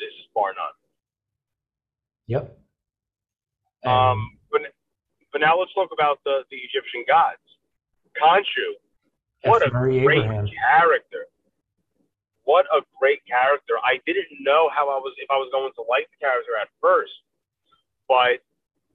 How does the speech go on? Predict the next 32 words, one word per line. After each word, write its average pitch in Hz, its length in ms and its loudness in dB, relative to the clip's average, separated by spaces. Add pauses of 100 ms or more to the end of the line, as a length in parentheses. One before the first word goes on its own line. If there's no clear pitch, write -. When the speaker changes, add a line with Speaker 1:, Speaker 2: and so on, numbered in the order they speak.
(120)
Speaker 1:
again, 139 280 0
it 127 120 -10
really 147 240 2
helps 135 380 0
to 127 120 -20
tell 123 160 -2
the 120 120 -12 (120)
story. 135 360 -2
And 104 100 -6
I 107 80 -6 (140)
like 131 260 0 (500)
the 135 80 -2
dynamic 135 680 0
between 123 420 -14 (180)
him 131 220 0 (680)
and, 123 300 2 (640)
you 123 80 -10
know, 110 80 -8 (160)
Mark 135 240 4 (120)
Spector 127 580 2
or 120 280 4 (140)
Steven, 151 400 -4 (260)
whichever 131 600 -4 (180)
version 143 360 0
you 127 120 -4
want 117 160 -2
to 110 100 -16
talk 160 280 0
to, 110 220 -4 (640)
uh, 120 40 0
obviously 123 560 2
the - 80 -20